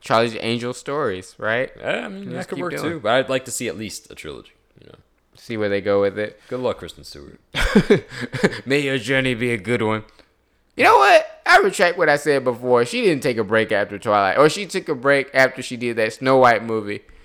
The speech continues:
Speaker 2: Oh, yeah. That was, can we just, that was bad.
Speaker 1: <laughs>
Speaker 2: Like, that was bad. Just objectively bad.
Speaker 1: It came out at the worst time they could ever release it. It came
Speaker 2: Yeah.
Speaker 1: out, like, right when Avengers was coming out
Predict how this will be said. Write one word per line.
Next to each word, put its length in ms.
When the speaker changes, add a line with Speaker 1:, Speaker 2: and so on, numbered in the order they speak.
Speaker 2:
Oh, 360
yeah. 320
That 180
was, 400
can 100
we 100
just, 440
that 120
was 100
bad. 480
Speaker 1:
<laughs> 0
Speaker 2:
Like, 320
that 120
was 160
bad. 460
Just 180
objectively 520
bad. 320
Speaker 1:
It 160
came 240
out 180
at 200
the 100
worst 480
time 340
they 140
could 120
ever 240
release 360
it. 100
It 260
came 220
Speaker 2:
Yeah. 140
Speaker 1:
out, 60
like, 160
right 460
when 200
Avengers 420
was 140
coming 220
out 180